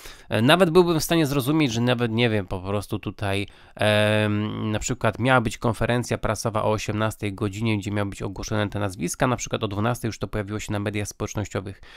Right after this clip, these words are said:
Okej, ale na przykład ogłaszanie to przez Michała Probierza na turnieju golfowym,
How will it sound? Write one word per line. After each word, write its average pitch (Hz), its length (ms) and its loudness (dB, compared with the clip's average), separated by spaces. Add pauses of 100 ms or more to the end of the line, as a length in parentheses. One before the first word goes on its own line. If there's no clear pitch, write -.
(280)
Okej, 165 360 4 (340)
ale 113 180 6
na 135 100 6
przykład 127 400 2
ogłaszanie 123 500 2
to 110 240 2
przez - 280 -2
Michała 117 260 2
Probierza 113 360 0
na 104 60 0
turnieju 110 360 0
golfowym, 113 720 0